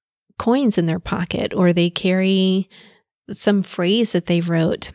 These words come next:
and they stick that in their wallet or in their purse or something like that.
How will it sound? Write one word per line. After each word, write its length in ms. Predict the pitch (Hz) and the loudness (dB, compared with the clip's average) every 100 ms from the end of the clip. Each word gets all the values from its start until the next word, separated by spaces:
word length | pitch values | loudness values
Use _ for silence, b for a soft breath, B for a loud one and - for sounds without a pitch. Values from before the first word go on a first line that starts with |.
| - | -4
and 160 | 180 | 0
they 120 | 170 175 | 2 2
stick 340 | - - 170 | 0 -4 -4
that 220 | 180 175 | -2 -2
in 100 | 175 | -2
their 140 | 165 180 | -4 -2
wallet 600 | 233 262 240 226 208 - | 0 0 2 2 2 0
or 520 | - 180 175 170 170 175 _ _ _ _ _ _ | -4 -2 -2 -2 -2 -4 _ _ _ _ _ _
in 160 | 185 | -2
their 360 | 175 165 160 180 - - | 0 0 -2 -4 -8 -4
purse 440 | 262 233 214 - | 0 2 2 0
or 80 | 175 | -2
something 360 | - 190 180 | -2 -2 -2
like 200 | 180 175 | -4 -6
that. 360 | - 180 - - | -4 -4 -6 -10